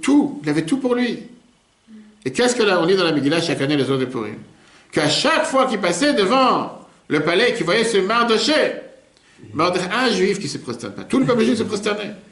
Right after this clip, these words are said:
Qu'est-ce que t'en as à faire ? Ne regarde même pas. Le monde entier est là pour toi. Tout le monde est content. Tout le monde te, tout le monde se rabaisse devant toi. Un juif se prosterne pas, t'en fais la tête. Et pour ça, tu dois faire un décret d'exterminer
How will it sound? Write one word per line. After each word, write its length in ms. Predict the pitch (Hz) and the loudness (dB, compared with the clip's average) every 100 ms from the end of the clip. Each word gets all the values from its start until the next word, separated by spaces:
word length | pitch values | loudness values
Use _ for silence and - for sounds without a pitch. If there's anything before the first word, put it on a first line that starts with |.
| - _ | -20 _
Qu'est-ce 220 | - 311 | 0 0
que 40 | 320 | 2
t'en 60 | |
as 240 | 349 330 311 | 2 2 2
à 20 | |
faire ? 200 | 311 320 | 2 4
Ne 60 | 269 | 4
regarde 300 | 277 294 294 | 4 4 2
même 160 | 269 | 0
pas. 560 | 269 285 226 - - - - - | 2 4 2 -2 -8 -18 -20 -10
Le 140 | 196 269 | 0 2
monde 220 | 370 370 | 4 4
entier 260 | 320 320 349 | 2 2 2
est 40 | |
là 120 | 320 | 2
pour 160 | 311 240 | 2 0
toi. 180 | 233 196 | 2 0
Tout 120 | 233 | 2
le 60 | 311 | 2
monde 100 | 302 | 2
est 60 | |
content. 380 | 277 262 302 294 | 0 2 2 2
Tout 80 | 262 | 2
le 60 | |
monde 120 | 302 262 | 0 2
te, 100 | 254 | 0
tout 180 | 254 | 2
le 60 | 285 | 2
monde 120 | 294 | 2
se 80 | 240 | 2
rabaisse 360 | 254 254 311 311 | 2 4 2 2
devant 220 | 302 254 | 2 2
toi. 440 | 190 151 - - - - - _ 247 | 2 0 -2 -12 -20 -20 -20 _ -2
Un 300 | 320 349 320 | 2 2 2
juif 340 | 240 302 339 | 2 2 4
se 60 | 277 | 2
prosterne 320 | 254 240 220 | 0 0 2
pas, 100 | 285 | 2
t'en 120 | 262 | 2
fais 100 | 240 | 2
la 120 | 208 | 2
tête. 460 | 196 311 302 - - - - - | 2 2 2 -2 -10 -18 -10 -4
Et 80 | |
pour 140 | - 170 | 0 2
ça, 140 | 285 | 2
tu 80 | 269 | 2
dois 100 | 196 | 0
faire 220 | - 294 | 2 2
un 60 | 254 | 2
décret 280 | 214 196 285 | 0 0 0
d'exterminer 680 | 226 - 190 196 262 240 | 0 -2 -2 0 2 0